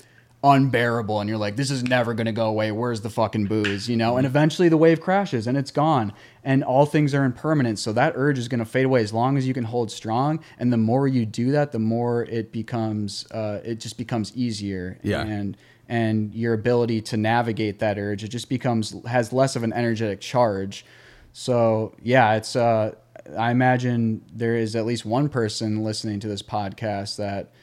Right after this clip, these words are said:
Speaker 1: is recognizing this pattern in their life. Like, "Does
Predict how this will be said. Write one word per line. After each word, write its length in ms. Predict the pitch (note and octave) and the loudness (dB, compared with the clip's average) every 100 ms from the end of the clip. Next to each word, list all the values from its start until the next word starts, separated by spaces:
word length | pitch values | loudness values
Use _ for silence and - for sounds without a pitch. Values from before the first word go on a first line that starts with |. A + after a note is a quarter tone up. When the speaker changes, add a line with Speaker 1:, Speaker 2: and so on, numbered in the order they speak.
| _ _ _ | _ _ _
Speaker 1:
is 320 | - A2+ G#2+ G2+ | -2 0 0 0
recognizing 640 | A2+ A#2 A#2 A2 A2 G#2+ | 0 2 2 2 2 0
this 140 | G#2+ G#2 | -6 -6
pattern 440 | - A#2 A2+ A2 | -2 0 2 0
in 140 | G#2+ | -2
their 160 | G#2 G2+ | -2 -2
life. 300 | G#2 A#2 A2 | 0 0 0
Like, 180 | A2 F#2+ | -4 -4
"Does 260 | A2+ G#2+ | -4 -4